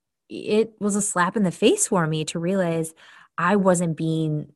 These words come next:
the best version of myself. I wasn't being the mom that my son needed or the wife that my husband needed. Yeah, I might be cooking and I might be cleaning and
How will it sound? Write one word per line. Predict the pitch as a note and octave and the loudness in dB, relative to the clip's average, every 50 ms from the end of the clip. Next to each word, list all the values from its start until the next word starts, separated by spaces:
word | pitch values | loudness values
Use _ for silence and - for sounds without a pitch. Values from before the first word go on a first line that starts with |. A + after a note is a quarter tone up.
| _ - | _ -10
the | D#3+ D#3+ F3+ F3+ | -4 -2 0 0
best | D#3+ D3 D#3+ D#3+ E3+ - | 0 0 0 -2 -2 -4
version | E3 D3 D#3+ D#3+ D#3+ E3 D3+ | -4 -4 -2 -2 -2 -2 -4
of | D3+ D3 | -4 -6
myself. | D#3 D3 C#3+ C#3+ - - E3+ D3 C#3 C#3 - - | -6 -6 -6 -6 -6 -4 -4 -4 -4 -6 -8 -6
I | E3 E3+ G3 | -2 0 2
wasn't | F#3+ G#3+ G#3 F3+ F3 D#3+ | 4 4 2 2 0 0
being | D3 F3 E3 E3 D#3+ | 0 0 0 0 2
the | D#3 | 0
mom | D3+ D3+ D3 D3+ D#3+ E3 E3 | 0 0 0 0 0 0 0
that | D#3+ D3+ - | -2 -4 -4
my | D#3+ D3+ D3 | -4 -6 -8
son | C#3+ - - C#3 C#3 C#3 C#3+ | -8 -8 -8 -8 -6 -4 -4
needed | D3 D3 D3+ C#3+ C#3 C3+ C#3 - - - - _ _ | -2 -2 -2 -2 -2 -2 -4 -8 -16 -20 -20 _ _
or | - E3 E3+ | -2 -2 -2
the | D#3 D3+ D3 | 0 -2 -4
wife | D3+ D#3+ D#3 D3 E3 F3 E3+ - - | -2 -2 0 0 0 -2 -2 -6 -8
that | - B2 - | -8 -6 -6
my | D3 C#3+ C#3+ | -6 -8 -6
husband | C#3 D#3+ D3+ D3+ - D3+ C#3+ C#3+ | -6 -8 -8 -8 -8 -6 -6 -4
needed. | C#3+ D#3 F3 E3+ D#3 D3 D3 C#3+ C#3+ - - - - _ | -4 -4 -2 -2 -2 -2 -4 -4 -8 -14 -20 -20 -20 _
Yeah, | - C#4+ D4 D4+ | -6 -4 -2 0
I | D#4 D4 | 0 0
might | C4 A#3 G#3 G3 | 0 -2 -2 -2
be | F3 E3 | -4 -6
cooking | - - G#3 G#3 - G#3+ F#3+ F#3 F3+ | -4 -6 -6 -4 -2 -2 -2 0 0
and | F3 D#3+ D#3 | -2 -2 -2
I | D#3+ | -2
might | D#3+ E3+ E3 D#3+ | -2 -2 -2 -4
be | D3 C#3+ | -4 -6
cleaning | C#3 - - A3+ A#3+ A#3+ A3+ G#3 G3+ F#3+ F#3 F#3 | -6 -4 -4 -2 0 0 0 0 0 -2 -2 -4
and | - - D#3 D3+ C#3+ C#3+ | -4 -4 -6 -6 -6 -8